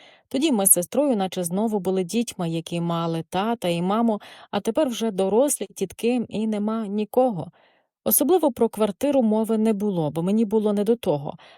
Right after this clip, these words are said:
Але потім сестра мені зателефонувала вся в розпачі. Вона розходиться з чоловіком і не має де жити. «Ти не проти, якщо я поживу в нашій квартирі?» — питає вона мене. «Ти ж моя сестра». «Та звичайно», погодилася я.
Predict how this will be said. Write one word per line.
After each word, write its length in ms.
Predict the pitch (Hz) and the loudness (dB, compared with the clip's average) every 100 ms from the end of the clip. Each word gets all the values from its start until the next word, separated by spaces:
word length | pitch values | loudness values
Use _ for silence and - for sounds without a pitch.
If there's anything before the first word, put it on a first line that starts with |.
| _ _ | _ _
Але 200 | 381 339 233 | 2 2 2
потім 300 | 240 330 277 | -2 0 2
сестра 440 | - 185 - 190 | 2 0 -2 -2
мені 300 | 190 196 202 | 0 0 0
зателефонувала 720 | 202 196 208 202 233 247 320 294 | 0 2 0 2 2 2 2 0
вся 240 | - 247 | 0 0
в 60 | 233 | 2
розпачі. 580 | 269 277 - - - 165 - | 2 2 -2 -6 -4 -6 -8
Вона 360 | 180 190 202 196 | -4 0 0 0
розходиться 640 | 175 - 180 175 170 175 | 0 0 0 -2 -2 -4
з 60 | 170 | -4
чоловіком 640 | - 175 180 285 277 240 - - - | -2 -2 -2 -2 0 0 -4 -14 -6
і 140 | 339 | -2
не 120 | 254 | 0
має 340 | 170 165 190 180 | -2 -4 -4 -2
де 120 | 185 | -2
жити. 380 | 175 143 - - _ _ _ _ _ - | -2 -4 -6 -12 _ _ _ _ _ 0
«Ти 160 | 294 | 2
не 120 | 294 | 2
проти, 320 | 302 381 381 208 | 2 2 4 4
якщо 280 | 185 - | 4 0
я 100 | 214 | -2
поживу 360 | 202 226 226 226 | 0 0 2 2
в 60 | 220 | 2
нашій 300 | 220 - 254 | 0 0 2
квартирі?» — 560 | 277 285 226 170 151 - _ | 2 2 2 0 0 -4 _
питає 360 | - 185 180 175 | -6 -2 0 -2
вона 220 | 180 196 | -2 -2
мене. 320 | 214 214 165 170 - - _ | 0 0 -2 -4 -14 -20 _
«Ти 180 | 208 202 | 0 0
ж 120 | 214 | 2
моя 240 | 226 233 | 2 2
сестра». 520 | 233 285 - 220 170 165 _ _ _ _ | 2 0 0 -2 -4 -6 _ _ _ _
«Та 180 | - 147 | -10 -6
звичайно», 920 | 143 151 180 - - 220 320 285 190 - _ | -4 -2 -2 0 -2 -2 0 0 -2 -6 _
погодилася 640 | 180 180 175 165 175 190 220 | 0 4 4 4 0 2 0
я. 260 | 180 139 | 0 -6